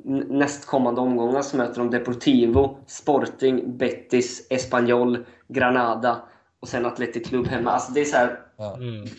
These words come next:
Speaker 1: vägen står ganska öppen för dem att, eh, att hänga på och ta ganska många trepoängare här nu. Och, eh, ja, det, det är,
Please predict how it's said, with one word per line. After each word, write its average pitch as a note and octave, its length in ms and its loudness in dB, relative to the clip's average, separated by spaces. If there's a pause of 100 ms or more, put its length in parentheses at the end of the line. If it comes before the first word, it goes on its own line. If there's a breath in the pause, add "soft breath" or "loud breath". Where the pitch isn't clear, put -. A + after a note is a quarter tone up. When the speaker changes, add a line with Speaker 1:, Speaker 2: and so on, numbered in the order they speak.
Speaker 1:
vägen C#3 400 2
står C#3+ 180 -4
ganska B2+ 380 -2
öppen D3+ 340 -4
för A2+ 280 -2
dem A2+ 120 -2
att, - 300 -6
eh, A#2+ 100 -4 (120)
att - 220 -2
hänga A#2+ 240 0
på C#3+ 440 4 (420 loud breath)
och A#2+ 160 -6
ta C3+ 200 2
ganska C3 240 2
många A#2+ 200 2
trepoängare B2 600 2
här G#2 140 0
nu. G2+ 220 -2
Och, - 380 -8
eh, A2+ 400 -6 (600 soft breath)
ja, B2 280 0
det, C3 260 -2 (640)
det C3+ 100 2
är, D3+ 320 6